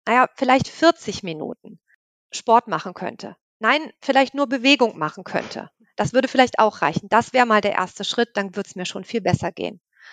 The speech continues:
Und dann haben wir geschaut, ja, okay, und wann können Sie das machen? An welchem Wochentag? Ja, dann und dann. Gut, was muss noch organisiert werden? Und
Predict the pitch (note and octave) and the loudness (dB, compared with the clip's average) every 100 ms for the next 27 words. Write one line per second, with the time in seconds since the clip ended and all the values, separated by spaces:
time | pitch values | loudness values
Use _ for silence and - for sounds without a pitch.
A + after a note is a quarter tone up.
0 | - - - - G3 F#3+ G#3+ A#3+ A#3 A#3 | -20 -20 -18 -6 0 2 4 4 2 2
1 | A#3+ A3 A3 G#3+ - A3 - G3+ - F#3+ | 4 4 4 0 0 -4 0 0 0 -6
2 | E3+ C#3+ - C#4 F#4+ - C#4+ C#4 C4+ C4+ | -4 -2 0 -4 -6 -2 -2 0 0 0
3 | - B3 A#3+ - D#4 A#4 _ - - - | 0 2 2 2 -6 -8 _ -20 -20 -20
4 | _ G#3 F#3+ F#3 F#3+ D#3 - A3+ - C4 | _ -2 0 0 -2 -6 -6 -6 2 4
5 | G4 - _ _ _ - G3 A3+ G#3 G#3+ | 2 -2 _ _ _ -2 0 2 0 -2
6 | G3 - - D3+ _ _ _ _ _ G3 | -4 -2 -2 -4 _ _ _ _ _ -2
7 | E3+ - _ _ - G#3 A#3 A3 A3+ - | -2 -6 _ _ -2 -2 -2 -2 -2 2
8 | G#3 G3 G3 F#3 E3 - - - - - | 2 2 -2 -2 -2 -4 -6 -6 -8 -12
9 | _ _ - _ _ - G3+ G#3 | _ _ -20 _ _ -6 -6 -6